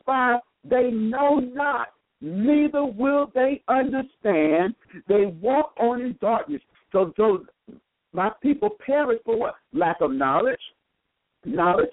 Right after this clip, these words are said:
is light. It says darkness is a picture, a metaphor. Now, darkness is a picture of ignorance.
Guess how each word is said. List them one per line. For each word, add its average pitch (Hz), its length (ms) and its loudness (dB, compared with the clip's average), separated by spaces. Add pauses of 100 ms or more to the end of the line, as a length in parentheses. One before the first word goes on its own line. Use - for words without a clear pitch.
(120)
is 185 180 4
light. 131 500 -2 (440)
It 233 180 0
says 180 140 2 (180)
darkness 208 460 0
is 190 100 -8
a 170 140 -2 (120)
picture, 262 540 -2
a 139 100 0
metaphor. 247 520 0
Now, 185 420 -4 (800)
darkness 233 480 -2
is 170 140 -6
a 165 140 2 (120)
picture 190 380 -6
of 226 80 0 (120)
ignorance. 262 480 -2